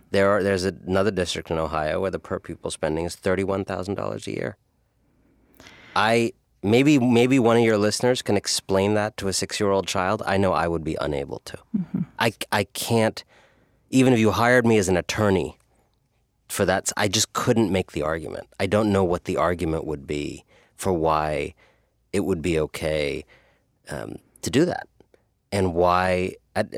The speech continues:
Speaker 1: I find it very hard to explain to a child why they have to get one-third as much educational resources as someone
Speaker 2: Mm-hmm.
Speaker 1: else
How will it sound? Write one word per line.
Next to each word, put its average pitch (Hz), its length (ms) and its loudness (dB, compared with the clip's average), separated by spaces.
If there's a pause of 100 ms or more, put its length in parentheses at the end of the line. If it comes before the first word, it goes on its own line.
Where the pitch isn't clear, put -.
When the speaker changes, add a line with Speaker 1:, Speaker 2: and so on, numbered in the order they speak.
(100)
Speaker 1:
I 117 100 -2
find 151 200 2
it 120 60 2
very 135 320 2
hard 120 340 -2
to 95 60 -2
explain 107 320 -2
to 98 80 0
a 92 40 -2
child 95 420 -4
why 87 180 0
they 90 100 -2
have 87 140 -8
to 90 60 -10
get 85 160 -2
one-third 90 840 -2
as 78 180 -4
much 85 200 -4
educational 87 580 -4
resources 82 420 -8
as 80 80 -6
someone 85 220 0
Speaker 2:
Mm-hmm. 90 80 2
Speaker 1:
else 92 140 0